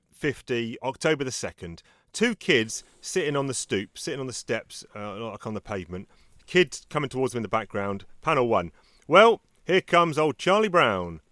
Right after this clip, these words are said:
Panel two, the kids got closer. "Good old Charlie Brown, yes, sir." Uh, panel three, close up on the two kids. The, the other kid has now left the, the panel. "Good old Charlie Brown." Panel four, "How I hate him."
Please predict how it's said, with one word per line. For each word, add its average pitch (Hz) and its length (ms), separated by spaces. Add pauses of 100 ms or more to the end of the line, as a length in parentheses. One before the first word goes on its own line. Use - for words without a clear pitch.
(180)
Panel 117 200
two, 185 320 (160)
the - 60
kids - 200
got - 160
closer. 104 380 (400)
"Good 202 140
old 226 220
Charlie 202 360
Brown, 180 320
yes, 185 160
sir." 104 560 (680)
Uh, 95 160
panel 123 240
three, 151 560
close 113 260
up 104 120
on 101 60
the 98 60
two 113 200
kids. 120 400
The, 95 240
the 110 100
other 101 140
kid 98 220
has 92 120
now 101 140
left 95 200
the, 92 300
the 95 80
panel. 127 340 (360)
"Good 214 140
old 226 240
Charlie 208 320
Brown." 117 640 (160)
Panel 139 180
four, 170 360 (380)
"How 113 300
I 120 160
hate 101 300
him." 82 320